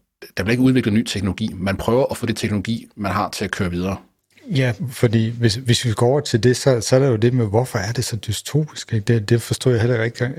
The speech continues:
Speaker 2: første gang jeg så den, ikke? Det, det her skulle være, øh, Southern California, det er L A, og så er det mørkt, og det regner. Det er ikke det, man f-, forbinder med L A. Og, og det er jo totalt, øh, så vidt jeg kan huske, øh, s-, så bliver det overhovedet ikke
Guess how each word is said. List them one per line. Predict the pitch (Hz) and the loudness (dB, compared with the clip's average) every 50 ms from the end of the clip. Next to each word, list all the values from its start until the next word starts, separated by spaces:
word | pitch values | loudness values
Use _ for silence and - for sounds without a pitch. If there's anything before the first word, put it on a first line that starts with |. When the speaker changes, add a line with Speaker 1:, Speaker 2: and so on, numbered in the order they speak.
| 143 107 | -8 -4
Speaker 2:
første | - - 117 107 - - | 0 0 0 0 0 0
gang | 113 | 0
jeg | 110 104 | 0 0
så | - 120 117 | 2 2 2
den, | 107 | 2
ikke? | 104 101 - | 2 0 0
Det, | - 120 101 | 0 0 2
det | - 120 110 | 2 2 4
her | 117 117 | 2 2
skulle | - - - 117 107 104 | 0 0 0 0 2 2
være, | 101 98 98 98 98 104 | 2 0 0 -2 -4 -4
øh, | 110 113 113 110 95 95 - - - - - - - _ _ _ _ _ _ - | -6 -6 -6 -6 -6 -8 -10 -14 -20 -20 -20 -20 -20 _ _ _ _ _ _ -6
Southern | - - 123 120 123 135 120 | -2 2 2 4 4 2 2
California, | - - 117 107 101 - - - 110 117 127 139 139 | 2 2 2 2 2 0 0 2 2 4 4 2 2
det | 113 107 104 104 101 113 127 - _ - | 2 2 2 2 2 0 -4 -6 _ 0
er | 120 110 | 2 2
L | 110 113 110 117 139 151 156 | 4 4 4 2 2 2 0
A, | 139 | 0
og | 117 107 | -2 -2
så | - 117 | 0 0
er | 107 110 | 2 2
det | 104 | 2
mørkt, | 98 95 104 131 151 - - | 2 2 2 2 2 0 -2
og | 117 101 | -2 -2
det | 98 92 - | -2 -4 -2
regner. | 82 95 113 131 135 120 104 98 - | 0 0 2 2 2 0 0 0 2
Det | 123 | 2
er | 123 | 4
ikke | 117 117 | 4 2
det, | - 123 | 2 2
man | 117 107 | 2 0
f-, | 98 - - - - _ _ _ _ - | -2 -4 -12 -18 -20 _ _ _ _ -2
forbinder | - 110 90 - - 127 135 156 127 | -2 -2 0 2 0 2 2 2 0
med | 101 95 98 | 0 -2 -4
L | 101 98 101 | -4 -4 -4
A. | 101 101 98 101 95 _ _ - - _ - | -4 -4 -6 -8 -10 _ _ -20 -20 _ 0
Og, | - 120 151 | 0 0 2
og | - 131 104 | 2 2 2
det | 131 120 | 4 4
er | 110 120 | 4 4
jo | 143 143 117 107 95 90 - _ _ _ _ _ _ _ _ _ _ _ _ _ - | 4 2 2 0 -2 -6 -12 _ _ _ _ _ _ _ _ _ _ _ _ _ -4
totalt, | - - - - 135 135 139 139 117 - 110 | -4 -2 2 2 2 4 2 0 -2 -2 -2
øh, | 110 107 101 101 98 98 101 113 117 117 120 123 120 117 104 127 117 107 95 95 | 0 0 0 0 0 -2 -2 -2 -4 -6 -8 -8 -8 -8 -10 -10 -10 -10 -10 -12
så | - - - 104 | -8 -4 -2 0
vidt | 98 101 117 139 - - | 2 2 2 2 2 0
jeg | 131 113 113 110 107 - - - | 2 2 2 0 -2 -4 -4 -2
kan | - 113 | 0 2
huske, | 98 113 120 117 - - - 147 | 2 2 2 0 -2 -8 -8 -8
øh, | 127 113 117 - - _ - 120 117 | -6 -6 -8 -10 -12 _ -8 -8 -6
s-, | - - 185 170 117 | -6 -8 -10 -12 -10
så | - - - | -8 -6 0
bliver | 107 113 127 | 2 4 4
det | 107 107 | 4 2
overhovedet | 107 104 92 104 131 135 117 | 0 2 2 2 2 2 2
ikke | 98 - | -2 -6